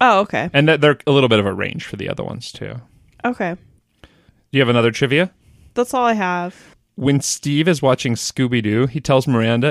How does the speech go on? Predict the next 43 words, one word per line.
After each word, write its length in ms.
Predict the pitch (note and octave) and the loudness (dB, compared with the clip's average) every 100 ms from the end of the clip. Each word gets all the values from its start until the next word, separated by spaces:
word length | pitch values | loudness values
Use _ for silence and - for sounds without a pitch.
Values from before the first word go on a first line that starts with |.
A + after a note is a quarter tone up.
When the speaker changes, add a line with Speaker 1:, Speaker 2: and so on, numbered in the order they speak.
| A#2 | -2
Speaker 2:
it's 140 | A#2 | -4
the 120 | - A2 | 0 0
episode 460 | A#2+ - C#3 C#3 | 0 0 0 2
with 160 | A#2 - | 0 -4
the 100 | A2 | -4
ghost 400 | G2+ G2+ A2+ - | -2 -2 -2 -2
in 140 | A2 | 0
the 180 | G#2 G#2 | 0 0
old 180 | G2+ G2 | -2 -4
salt 360 | - G2+ G2+ A#2+ | -6 -2 -2 0
mine. 380 | C3 C#3+ E3 - _ | 0 0 -2 -6 _
But 120 | C3+ | 0
really, 280 | B2+ C#3+ E3+ | 2 4 4
the 120 | C3+ | 4
episode 360 | B2 F#3 C3 A2+ | 2 2 0 0
is 100 | G#2+ | -2
called 280 | - A2 - _ _ _ - | -4 -4 -6 _ _ _ -4
Jeepers, 640 | G3+ A#3+ C#3+ A2 F#2+ - - | 0 2 2 0 -2 -8 -4
It's 220 | D#3 - | -4 -2
the 140 | E3 | -4
Creeper, 560 | - A#3+ D4 A2 C3 - _ _ _ - | -2 -2 -2 -2 -6 -10 _ _ _ -8
which 180 | C#3 - | -6 -2
doesn't 300 | B2 B2 D#3 | -2 -2 -6
contain 300 | C#3 D3+ D3 | -4 -4 -4
a 40 | |
ghost 340 | C#3+ D3+ - - | -2 -4 -4 -2
at 60 | |
all. 240 | G3+ B2 - _ _ _ - | 0 0 -4 _ _ _ 0
Speaker 1:
I, 200 | A#3+ G3+ - | 0 0 -2
I 180 | G#3+ B3+ | 0 0
did 260 | B3 C4 B3+ | -2 -6 -4
read 220 | A3 G#3 | -6 -2
that 180 | F#3+ F3+ | -2 -2
on 180 | F3 E3+ | -4 -6
I 140 | F#3 | -6
M 180 | F#3 F3+ | -6 -6
D 160 | F3 E3 | -8 -8
B. 200 | E3 D#3+ | -6 -2
Speaker 2:
But 100 | B2+ | 0
rather 380 | C3 B2 B2 A2+ | 2 2 4 2
a 60 | |
creeper. 600 | - - C#3+ - C#3 A2 _ _ | 0 -4 -4 -4 -8 -8 _ _
Speaker 1:
<laughs> 180 | _ | _